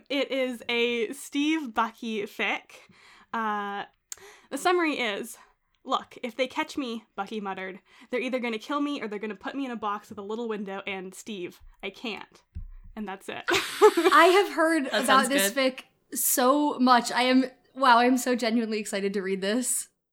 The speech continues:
Speaker 1: It's definitely a classic. I actually only read it for the first time this past year,
Speaker 3: Mm.
Speaker 1: and it's one of my favorite things I've read all year, so I'm
Speaker 3: Ooh.
Speaker 1: super excited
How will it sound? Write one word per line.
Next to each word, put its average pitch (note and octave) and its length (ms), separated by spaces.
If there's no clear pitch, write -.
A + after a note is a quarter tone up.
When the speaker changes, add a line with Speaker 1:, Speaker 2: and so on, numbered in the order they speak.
Speaker 1:
It's - 220
definitely F4+ 420
a F#4 40
classic. A#3+ 520
I B3+ 100
actually E4 400
only F4+ 220
read C4 140
it C#4+ 120
for D#4 100
the C4 100
first A#3 300
time A#3+ 320
this A3 180
past C4+ 400
year, G3+ 480
Speaker 3:
Mm. G3 80
Speaker 1:
and C#4 120
it's C#4+ 140
one C#4 120
of D#4 60
my F4+ 120
favorite C4 400
things A#3+ 180
I've A3 180
read G#3 160
all G3 160
year, G3+ 340
so A3+ 480
I'm A#3 180
Speaker 3:
Ooh. F#3 600
Speaker 1:
super D#4+ 220
excited A3+ 600